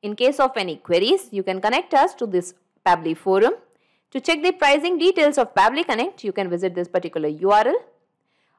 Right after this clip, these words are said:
Also, the link of Pabbly Connect and this workflow is available in the description box. You can clone the same workflow into your account directly.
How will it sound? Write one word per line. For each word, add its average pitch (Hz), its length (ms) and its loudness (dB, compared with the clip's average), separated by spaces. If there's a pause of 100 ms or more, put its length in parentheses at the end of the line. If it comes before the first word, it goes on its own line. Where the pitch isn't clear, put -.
Also, 370 260 4
the 381 100 4
link 233 220 0
of 247 180 -2
Pabbly 294 320 2
Connect 294 320 -2
and 202 140 -2
this 196 160 -2
workflow 277 580 0
is 233 160 -2
available 185 420 2
in 165 120 -6
the 156 100 -2
description 269 540 -4
box. 381 340 0 (240)
You 220 100 -4
can 240 180 2
clone 359 280 2
the 392 100 4
same 370 360 2
workflow 294 420 4
into 247 200 0
your 233 140 6
account 208 420 0
directly. 320 520 2